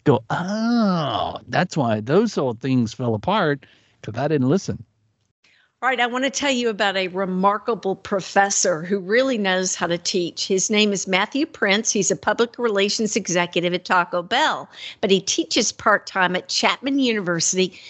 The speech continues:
Speaker 2: in Southern California. Eighty students show up to his influencer marketing course. And what does he tell them? "No final exam if one of you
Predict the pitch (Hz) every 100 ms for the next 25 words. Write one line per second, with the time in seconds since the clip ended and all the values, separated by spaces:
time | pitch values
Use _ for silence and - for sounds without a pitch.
0 | - 226 233 - 220 208 196 208 180 175
1 | 208 180 160 - - 202 254 320 - -
2 | 262 214 185 - 202 180 170 165 - -
3 | - - - - 226 190 - 254 302 294
4 | 302 285 277 294 254 214 208 226 214 214
5 | - 240 185 - - - _ - - -
6 | - 190 226 247 285 330 311 311 294 294
7 | 320 381 403 _ _ _ _ _ - _
8 | _ - _ _ _ _ _ - 247 339
9 | 403 - 285 285 285 277 247 226 202 196
10 | 185 - 214 233 277 247 240 214 165 165